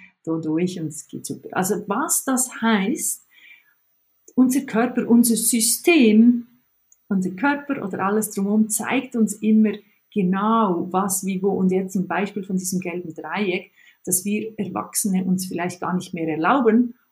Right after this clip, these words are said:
oder schon gar nicht mehr sehen, weil es ja nicht logisch ist.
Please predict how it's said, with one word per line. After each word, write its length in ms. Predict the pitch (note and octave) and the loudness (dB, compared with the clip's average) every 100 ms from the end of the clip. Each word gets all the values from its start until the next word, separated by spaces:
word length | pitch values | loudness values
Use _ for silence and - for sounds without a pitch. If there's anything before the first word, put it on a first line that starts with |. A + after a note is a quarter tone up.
| - | -12
oder 260 | F3 E3+ | -10 -8
schon 300 | F3 F3+ E3 | -8 -8 -10
gar 200 | D#3+ C#3+ | -8 -8
nicht 240 | D#3+ D3 - | -8 -10 -10
mehr 140 | D3 | -10
sehen, 520 | - B3 B3 G#3+ G#3+ | -4 0 2 4 2
weil 140 | D#3+ D#3+ | 0 -6
es 100 | D#3+ | -6
ja 100 | D3+ | -8
nicht 640 | D#3 F#3+ D#4 D#4+ - - | 0 4 4 2 -10 -12
logisch 420 | - D#3+ F3+ F#3 | -6 -4 -2 -4
ist. 360 | A#3 D#4 - | -4 -6 -10